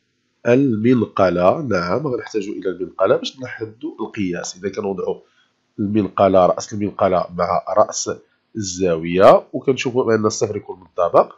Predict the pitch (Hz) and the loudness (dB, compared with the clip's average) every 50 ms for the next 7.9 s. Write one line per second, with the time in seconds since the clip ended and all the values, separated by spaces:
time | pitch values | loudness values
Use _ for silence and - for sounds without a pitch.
0 | _ - - _ _ _ - 175 156 160 165 - 156 143 - - 156 170 185 214 | _ -20 -20 _ _ _ -10 -6 -6 -4 -4 -4 -6 -6 -6 0 4 4 4 4
1 | - - - - 147 139 123 - - 107 98 95 90 92 95 87 95 101 98 92 | 2 -4 -2 0 0 0 0 -2 -6 -6 -6 -4 -4 -4 -6 -4 -2 -2 -2 -2
2 | 90 101 101 98 104 139 156 147 123 110 104 - - 104 101 123 139 135 107 - | 0 0 0 2 2 2 2 2 0 0 -2 -2 -4 0 0 0 0 0 -2 -6
3 | - - 107 131 147 143 - 117 107 104 101 101 - 117 110 110 - 98 95 95 | -8 -6 -4 -4 -4 -2 -2 -2 -2 -2 -2 -4 -8 -8 -8 -6 -6 -4 -4 -2
4 | 90 90 107 143 185 262 - - _ - - _ _ _ 127 113 120 104 - - | -2 0 0 -2 -4 -6 -10 -14 _ -20 -20 _ _ _ -2 0 0 0 0 -4
5 | 104 92 90 - - 151 170 185 170 156 139 131 120 113 107 107 104 117 127 190 | -8 -8 -8 -6 -6 -6 -4 -2 -4 -2 -2 -2 -2 -2 -4 -2 -2 -2 -2 -2
6 | 311 - _ _ _ _ _ _ _ _ _ _ _ _ - - - 123 123 117 | -4 -10 _ _ _ _ _ _ _ _ _ _ _ _ -8 -2 2 4 6 6
7 | 113 107 98 101 92 - - 104 95 - - - 135 147 277 277 - | 6 4 2 0 -2 -2 -4 -4 -6 -6 -4 -4 -2 -2 -2 -4 -8